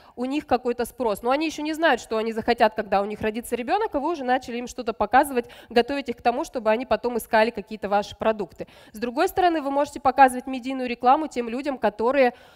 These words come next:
ну, прямо искали что-то конкретное. Я не знаю, там кто-то искал красные туфли, и вы им показываете рекламу про красные туфли, и это тоже возможно. То есть огромное количество способов нарезки аудитории сейчас доступно в этих продуктах. И,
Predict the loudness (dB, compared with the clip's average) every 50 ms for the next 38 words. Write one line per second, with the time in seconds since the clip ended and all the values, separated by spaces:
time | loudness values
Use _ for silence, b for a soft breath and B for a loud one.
0 | b b -6 -6 -4 0 2 4 4 4 2 -2 -2 2 6 6 6 6 4 0
1 | -6 -8 -6 -4 -2 0 0 0 0 0 0 2 2 2 2 0 -4 -4 -4 -6
2 | -4 -2 -2 -2 -2 -4 -8 -8 -8 -6 -4 -4 -6 -4 -2 -4 -2 0 2 4
3 | 4 4 2 -2 -10 -10 -8 -8 -8 -6 -6 -6 -4 -4 -4 -6 -4 -4 -2 0
4 | 2 0 0 0 -4 -10 -8 -8 -8 -4 -2 -2 -2 -2 -2 -6 -4 0 2 2
5 | 2 0 -2 -10 -10 -10 -10 -8 -6 -6 -8 B B B B B 2 2 2 2
6 | -2 -4 -4 -6 -4 0 0 0 0 0 0 -2 -4 -4 -4 -8 -14 -20 b b
7 | b b b b b 0 0 0 0 -2 -8 -16 _ 2 2 2 4 4 2 4
8 | 4 4 4 4 4 2 2 2 0 -2 -4 -8 -10 -8 -8 -8 -8 -8 -4 -2
9 | -2 -2 -2 -4 -6 -6 -2 2 2 4 6 4 4 2 2 0 0 0 0 -2
10 | -8 -8 -4 0 0 2 2 0 0 -2 -4 0 2 2 2 2 0 -6 -6 -6
11 | -8 -8 -6 -4 -4 -2 0 0 -2 -2 -4 -8 -4 0 2 2 2 2 -2 -6
12 | -4 -6 -6 -6 -8 B B B B B B 2 4 4 6 6 4